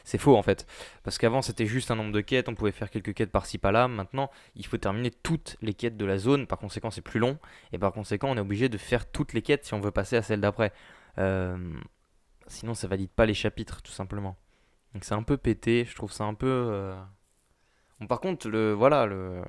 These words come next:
le scaling des zones est cool. Les mettre, le fait de mettre des, des, des, des chapitres à chaque zone, c'est cool pour les nouveaux joueurs, mais pour le M D T, t'as envie d'avancer un petit peu, euh, connaître l'histoire, c'est bien. Mais bon.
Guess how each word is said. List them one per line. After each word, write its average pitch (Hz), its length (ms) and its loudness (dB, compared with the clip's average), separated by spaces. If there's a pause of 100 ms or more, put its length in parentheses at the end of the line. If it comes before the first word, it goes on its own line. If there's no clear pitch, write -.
(340)
le 110 100 -8
scaling 110 440 -2
des 104 100 0
zones 117 300 0
est 95 260 -4
cool. 107 380 0 (1040)
Les 104 220 -4
mettre, 104 380 -4
le 98 60 -6
fait 113 160 4
de 104 80 0
mettre 107 400 -2
des, 101 400 -2
des, 101 260 -4
des, 98 320 -2
des 95 100 -4
chapitres - 440 -6
à 98 40 -4
chaque 98 220 -4
zone, 113 300 -2
c'est - 160 -10
cool 110 200 -2
pour 107 140 -2
les 101 60 0
nouveaux 98 240 2
joueurs, 127 200 6
mais 95 120 -2
pour 98 180 -4
le 95 80 0
M 95 160 -4
D 92 100 -4
T, 120 160 0
t'as 98 140 -4
envie 95 160 -4
d'avancer 92 480 -4
un 98 140 -6
petit - 200 -16
peu, 104 300 -2
euh, 98 80 -6 (680)
connaître 104 360 -4
l'histoire, 107 340 -2
c'est 92 140 -8
bien. 104 480 -2 (1700)
Mais - 60 -2
bon. 90 180 -2